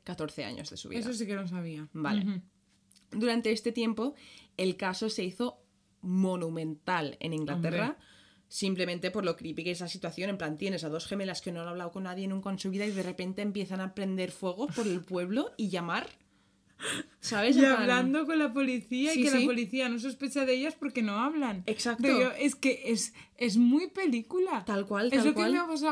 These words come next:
Speaker 2: hemos hablado muchas veces tú y yo de, ¿pa' qué añadirle más cosas random si ya bastante
Speaker 1: Es que
Speaker 2: random
Speaker 1: no
Speaker 2: es
Speaker 1: hace
Speaker 2: en
Speaker 1: falta
Speaker 2: sí?
Speaker 1: mentir con estas cosas porque todas las cosas que de verdad han pasado son creepies. En plan,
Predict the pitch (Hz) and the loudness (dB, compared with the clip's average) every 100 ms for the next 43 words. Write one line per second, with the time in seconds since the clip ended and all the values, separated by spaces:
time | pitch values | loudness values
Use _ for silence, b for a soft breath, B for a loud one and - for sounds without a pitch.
0 | 294 269 262 262 262 262 254 240 226 240 | 0 0 2 2 0 0 0 -2 -4 -4
1 | 214 226 233 226 - 226 226 233 214 214 | -4 -4 -4 -6 -4 -2 -2 0 -2 -4
2 | B B 262 233 277 277 339 339 311 320 | B B -4 0 2 2 2 -2 0 4
3 | 294 294 - 302 277 262 233 247 262 311 | 4 4 0 0 0 0 0 2 2 2
4 | 330 277 240 254 294 311 330 311 302 262 | 0 0 2 2 2 2 4 4 6 6
5 | 285 285 269 311 339 302 311 320 285 311 | 8 8 8 8 8 6 4 4 4 4
6 | 277 262 254 269 262 262 254 247 240 247 | 2 2 0 0 -2 0 0 0 -2 -4
7 | - 240 226 226 220 220 196 208 220 220 | -2 -2 -2 -4 -4 -4 -4 -4 -2 0
8 | 233 240 - 240 247 220 240 220 196 190 | 0 -4 -2 0 2 0 -2 -2 0 -2
9 | 190 202 208 196 214 220 - 226 240 226 | 0 -2 -2 -4 -4 -4 -2 0 0 0
10 | 240 240 226 143 - - 196 180 175 175 | 0 0 -2 -4 -8 -6 -4 -2 -2 -4